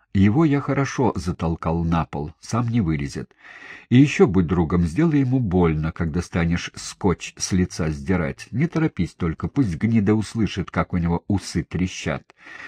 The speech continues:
Я лишь посмотрел на него, сразу сообразил, что он не с Усачевского рынка, а данные его хорошо бы Демидычу переслать в Грозный и мобильник проверить на входящие и исходящие.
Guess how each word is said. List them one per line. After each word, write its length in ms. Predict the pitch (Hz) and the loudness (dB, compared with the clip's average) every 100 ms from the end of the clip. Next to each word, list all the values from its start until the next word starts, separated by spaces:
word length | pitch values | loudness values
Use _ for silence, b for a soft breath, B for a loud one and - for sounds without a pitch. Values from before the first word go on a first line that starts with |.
| B | B
Я 80 | 107 | 2
лишь 240 | 120 - | 2 2
посмотрел 560 | - 113 113 120 170 160 | -4 -4 0 2 2 2
на 80 | 98 | 2
него, 260 | 87 80 | 2 0
сразу 400 | 80 - 147 107 | -2 -2 -2 -2
сообразил, 560 | 82 - 78 85 87 104 | -4 -4 -2 0 2 0
что 260 | - - 95 | -2 -2 0
он 140 | 92 | 2
не 300 | 92 95 90 | 2 2 0
с 200 | - - _ _ | -6 -16 _ _
Усачевского 840 | 101 - 104 - 90 - - 80 | -2 0 -2 -2 -4 -4 -6 -2
рынка, 460 | 82 76 67 - - B B B - | -2 -2 -6 -10 -12 B B B 2
а 100 | 95 | 2
данные 420 | 92 165 165 117 | 4 0 0 2
его 160 | 85 82 | 2 0
хорошо 400 | 92 87 - 139 | -2 -4 -2 0
бы 260 | 127 127 - | 2 2 0
Демидычу 760 | 90 147 98 87 82 - 90 | 2 2 4 2 0 -4 -8
переслать 720 | - 85 87 - 82 78 - - | -4 -4 -4 -4 -4 -4 -8 -14
в 80 | |
Грозный 640 | - 98 87 71 - 71 - B B B B - | 0 2 2 0 -6 -6 -8 B B B B 2
и 80 | |
мобильник 600 | 160 156 87 95 80 85 - | 4 2 2 2 2 -2 -2
проверить 640 | - 87 90 147 160 - | 0 2 4 2 0 -4
на 140 | - 101 | 0 0
входящие 640 | - 85 - 127 - - | 2 -2 0 -2 -4 -6
и 40 | 120 | -8
исходящие. 800 | - 92 69 60 - - 57 | -4 -4 -2 -10 -10 -10 -10